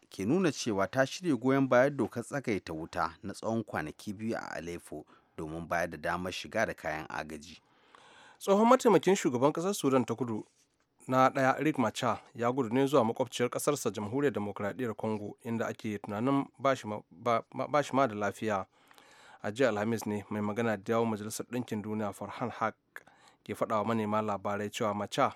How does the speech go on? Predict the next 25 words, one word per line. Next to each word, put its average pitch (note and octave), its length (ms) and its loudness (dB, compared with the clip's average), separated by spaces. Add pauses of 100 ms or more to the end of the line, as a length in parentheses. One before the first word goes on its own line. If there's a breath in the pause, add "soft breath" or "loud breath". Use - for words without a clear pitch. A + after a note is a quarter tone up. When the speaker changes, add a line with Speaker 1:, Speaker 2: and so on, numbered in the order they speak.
Speaker 2:
da G#2+ 160 -8
wata A#2 340 2
ƙaramar A#2 340 -4
tawagarsa G#2 580 -4 (260 soft breath)
suna A2+ 280 -2
Congo C#3 260 2
a A2 60 -4
halin A2 340 -2
yanzu. G2+ 340 -6 (540 loud breath)
An A2 160 -2
dai A2+ 80 -2
sanar A#2+ 260 -2
da G#2 60 -6
tawagar A2 320 -4
Majalisar G#2+ 420 -6
Ɗinkin A2 360 -8
Duniya A#2 420 2
mai G#2+ 140 -4
aiki A2+ 360 -6
a - 60 -8
can, C#3+ 300 0
wadda A#2+ 360 0
ake A2 220 -8
kira A#2+ 280 2
monusco, G#2 640 -6